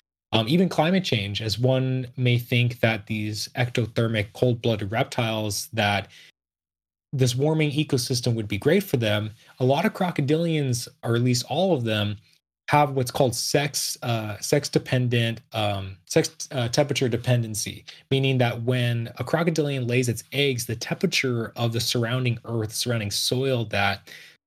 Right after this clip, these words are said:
the eggs are in can affect the overall gender of the nest.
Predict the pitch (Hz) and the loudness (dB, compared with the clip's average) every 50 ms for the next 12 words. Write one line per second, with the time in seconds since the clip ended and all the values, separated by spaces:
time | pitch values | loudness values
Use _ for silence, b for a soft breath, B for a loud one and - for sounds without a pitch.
0 | - 107 104 120 117 143 139 139 135 123 117 - - 135 131 123 123 - 123 113 | -8 -2 -2 0 2 2 2 2 2 0 -2 0 0 0 0 0 0 2 0 0
1 | 104 - - 139 143 147 - - - 127 123 - 127 123 120 120 123 117 113 107 | 0 2 2 2 2 2 0 -4 -6 -6 -4 0 0 0 0 2 0 0 0 -2
2 | 98 90 101 117 117 147 151 135 120 107 95 95 98 - _ _ _ _ _ _ | -4 -2 0 0 0 0 0 -2 -2 -2 -2 -4 -6 -10 _ _ _ _ _ _
3 | _ _ _ _ - 135 143 151 135 127 120 120 113 123 127 - - - - - | _ _ _ _ 4 4 4 4 4 2 0 0 0 0 -2 -2 -2 -8 -12 -12
4 | - | -12